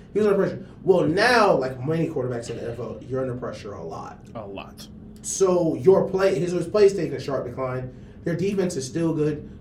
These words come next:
Speaker 1: They don't have enough juice on offense. It's literally Cooper Kupp and
Speaker 2: Yes.
Speaker 1: nothing. Allen
Speaker 2: Yes.
Speaker 1: Robinson looks trash.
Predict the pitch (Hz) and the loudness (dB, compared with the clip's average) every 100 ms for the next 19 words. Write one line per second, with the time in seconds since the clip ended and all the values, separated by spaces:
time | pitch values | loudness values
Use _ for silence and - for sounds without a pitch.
0 | - 151 151 180 180 165 160 151 170 - | -8 -4 -2 0 0 2 2 2 -2 -4
1 | 120 135 123 104 110 131 131 - - 123 | -8 -8 -8 -6 -6 -4 -6 -8 -12 -6
2 | 127 127 - 127 113 104 123 120 - 107 | -2 -2 -2 -8 -8 -6 -6 -6 -8 -12
3 | 107 113 123 127 - - - 127 131 135 | -8 -6 -6 -6 -8 -14 -4 0 0 0
4 | - - - - - 95 | -4 -10 -14 -8 -6 -6